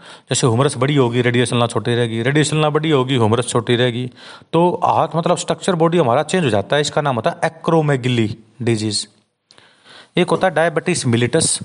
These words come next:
मैंने बताया था, पैनक्रियास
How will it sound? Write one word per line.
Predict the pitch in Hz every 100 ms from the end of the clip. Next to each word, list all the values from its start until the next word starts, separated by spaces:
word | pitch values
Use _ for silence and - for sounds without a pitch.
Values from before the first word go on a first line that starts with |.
| - - - 120
मैंने | 151
बताया | 156 127 123 123
था, | - 175 175 - _
पैनक्रियास | 151 165 165 151 147 143 -